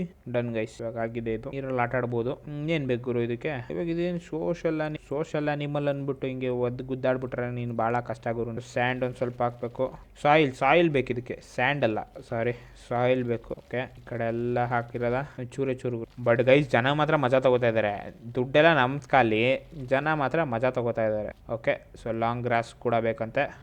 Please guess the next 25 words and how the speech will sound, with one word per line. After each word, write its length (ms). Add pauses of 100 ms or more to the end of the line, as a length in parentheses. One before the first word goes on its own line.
(160)
ಲಾಂಗ್ 580
ಗ್ರಾಸ್ 640
ಇಲ್ಲ 160
ಹಾಕವ 240
ಗುರು. 220 (160)
ಶಾರ್ಟ್ 260
ಗ್ರಾಸ್ 300
ಬೇಕಾ? 440
ಮೇ 60
ಬಿ 120
ಶಾರ್ಟ್ 360
ಗ್ರಾಸ್ 260
ಬೇಕು 300
ಅನ್ಸುತ್ತೆ, 380
ಅದಕ್ಕೆ 720 (220)
ನಾನ್ 160
ಲಾಂಗ್ 300
ಗ್ರಾಸ್ 260
ಇನ್ನೂ 160
ಹಾಕ್ತಾ 240
ಇದ್ದೀನಿ, 300 (220)
ಶಾರ್ಟ್ 240
ಗ್ರಾಸೇ 360
ಇಲ್ಲ 160
ಅಂತ. 240